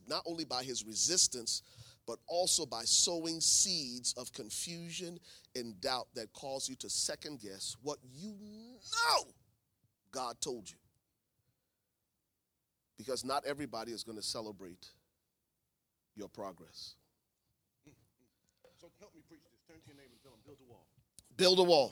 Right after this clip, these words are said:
Speaker 2: Build, tu-, turn to your neighbor on the side and tell him, "Build a wall."
Speaker 1: Build a wall.
Speaker 2: Say, "Build the wall."
Speaker 1: Build the
Speaker 2: Help, help
Speaker 1: wall.
Speaker 2: me preach this. Say, "Build the wall."
Speaker 1: Build the wall.
Speaker 2: Yeah, yeah, there's much at stake. God has put much into your lives. He has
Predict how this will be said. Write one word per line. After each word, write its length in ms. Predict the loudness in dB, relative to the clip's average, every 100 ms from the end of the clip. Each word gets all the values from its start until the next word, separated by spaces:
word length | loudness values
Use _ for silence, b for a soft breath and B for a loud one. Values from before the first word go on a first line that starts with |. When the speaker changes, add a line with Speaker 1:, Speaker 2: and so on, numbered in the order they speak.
| -4
Speaker 2:
Build, 160 | -20 -20
tu-, 160 | -20
turn 160 | -20 -20
to 60 | -18
your 80 | -20
neighbor 160 | -20
on 80 | -20
the 80 | -20 -20
side 80 |
and 80 | -20
tell 160 | -20 -20
him, 80 | -18
"Build 160 | -18
a 80 | -18
wall." 160 | -20 _ _ 4
Speaker 1:
Build 160 | 6 6
a 80 |
wall. 400 | 8 8 8 4 -8 -20 -18
Speaker 2:
Say, 160 | -18 -18
"Build 240 | -16 -16 -14
the 160 | -12
wall." 400 | -10 -10 -12 _ _ _ 0
Speaker 1:
Build 400 | 6 8 8 4
the 80 |
Speaker 2:
Help, 80 | 4
help 0 |
Speaker 1:
wall. 160 | 4 4 -2
Speaker 2:
me 80 |
preach 160 | -20 -20 -20
this. 80 | -18
Say, 160 | -16 -16 -18 -20
"Build 400 | -16 -14 -14 -16 -20
the 80 | -20 -20
wall." 320 | -20 -20 -8 12
Speaker 1:
Build 400 | 12 12 12 12
the 80 | 12
wall. 560 | 12 12 12 12 12
Speaker 2:
Yeah, 160 | -2 -14 -16
yeah, 120 | -16 -12
there's 320 | -10 -10 -12
much 320 | -14 -14 -14 -16 -18
at 80 | -16 -18
stake. 400 | -12 -12 -12 -18 _
God 240 | -14 -14 -14
has 160 | -18 -18 _
put 160 | -18 -18 -20 _ _
much 320 | -18 -18 -20 -20 _ _ -20
into 240 | -20 -20 -20
your 160 | -18 -18
lives. 320 | -18 -18 -18 -20 _
He 80 | -20
has 160 | -20